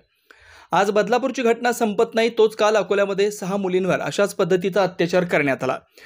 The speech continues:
त्या ठिकाणी सुद्धा महाराष्ट्रातील महिला काँग्रेस जाऊन त्यांनी गुन्हे नोंदवून घेतलेत. रोज बदलापूर, अकोला, नाशिक, नवी मुंबई, ठाणे प्रत्येक ठिकाणी असे प्रकार घडतात. मग सरकार आहे कुठे?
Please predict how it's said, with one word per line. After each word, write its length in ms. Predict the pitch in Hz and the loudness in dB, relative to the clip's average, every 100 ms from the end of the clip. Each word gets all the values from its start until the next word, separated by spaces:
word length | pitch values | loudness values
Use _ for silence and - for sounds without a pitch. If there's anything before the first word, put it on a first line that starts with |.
| - - | -8 -2
त्या 100 | 185 | 0
ठिकाणी 300 | 185 214 208 | 2 0 0
सुद्धा 240 | 214 208 | 0 0
महाराष्ट्रातील 580 | 208 190 196 208 196 208 | 0 -2 -2 -2 -4 -4
महिला 340 | 190 180 208 | -2 0 0
काँग्रेस 400 | 214 196 185 190 | 0 0 0 0
जाऊन 240 | 170 175 175 | 2 0 0
त्यांनी 280 | 175 165 | -2 -2
गुन्हे 240 | 170 156 165 | -2 -2 0
नोंदवून 300 | 170 156 170 | 2 2 2
घेतलेत. 340 | 160 160 185 185 - - - - | 0 2 0 0 -12 -20 -6 4
रोज 240 | 190 214 | 4 6
बदलापूर, 580 | 196 180 202 214 233 220 | 2 0 0 0 0 0
अकोला, 440 | 180 196 202 202 | 0 0 2 2
नाशिक, 500 | 196 175 170 208 202 | 0 -2 -2 -6 -4
नवी 220 | 175 165 | -2 -2
मुंबई, 340 | 185 185 190 196 | -2 0 2 0
ठाणे 320 | 190 170 180 | 0 0 0
प्रत्येक 400 | 180 165 - 202 | 0 -2 -2 -4
ठिकाणी 260 | 190 208 185 | 0 0 2
असे 140 | 180 | 0
प्रकार 300 | 180 165 160 | 0 0 2
घडतात. 300 | 160 175 180 - - - - | 2 0 0 -4 -20 -14 -2
मग 100 | 185 | -2
सरकार 420 | 175 190 175 226 | 2 0 2 2
आहे 220 | 190 185 | 2 0
कुठे? 240 | 208 175 | -4 -6